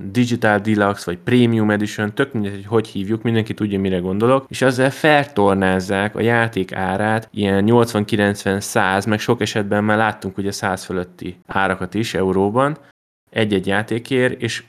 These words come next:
az tekinthető a teljes, idézőjelben teljes csomagnak, miközben,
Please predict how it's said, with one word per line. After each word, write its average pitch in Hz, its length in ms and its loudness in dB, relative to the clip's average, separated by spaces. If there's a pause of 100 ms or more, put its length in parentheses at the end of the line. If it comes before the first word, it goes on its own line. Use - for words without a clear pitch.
(120)
az 131 460 2 (180)
tekinthető 104 1040 -2
a - 160 -4
teljes, 98 800 2
idézőjelben 101 720 0
teljes 101 640 0 (180)
csomagnak, 110 800 0 (340)
miközben, 117 840 0